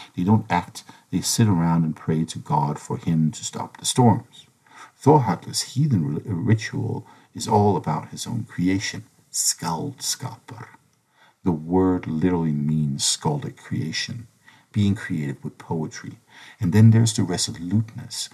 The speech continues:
shown by Thorhallur throughout this story as well. He acts instead of following Thorfinn. Why? Because he's a skilled hunter, a competent man,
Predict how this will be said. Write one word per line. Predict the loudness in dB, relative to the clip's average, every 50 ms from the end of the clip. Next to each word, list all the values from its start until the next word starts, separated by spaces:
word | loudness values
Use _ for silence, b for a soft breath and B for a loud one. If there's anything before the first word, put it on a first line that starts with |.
| b b b b b b _ _ -20 _ _ -8
shown | -4 -2 0 2 2 2 2 2 0 -2 -6
by | -10 -10 -10 -10
Thorhallur | -10 -10 -10 -10 -8 -10 -12 -16 -18 -18 -16 -14 -14 B B B B _
throughout | -12 -6 -4 -4 -2 -2 -6 -6 -6
this | -8 -6 -6
story | -6 -8 -8 -10 -10 -12 -14
as | -14 -8 -2
well. | 0 0 0 0 -2 -6 _ B B B B B B
He | -2 -2 0
acts | 2 4 4 4 2 0 -4 -4 -4 -4 -4
instead | -4 -4 -2 -2 -4 -4 -4
of | -6 -10 -18 _ _ -2
following | 0 0 0 -2 -4 -6 -8 -10
Thorfinn. | -8 -2 0 0 0 0 -2 -8 -10 -10 -12 _ _ _ _ _
Why? | -2 -2 0 0 2 2 2 0 B B B B B B B
Because | -2 -2 -2 0 -4 -4 -2
he's | 0 0 0 2 2
a | 2
skilled | 2 2 2 4 4 4 4 4 2
hunter, | 4 4 6 6 6 2 -2 -12 -12 -12 _ B B B B B B
a | -8
competent | -6 -4 -2 -2 -2 -4 -4 0 0 0 0 0 -2
man, | -4 -4 -4 -4 -4 -4 -2 -4 -4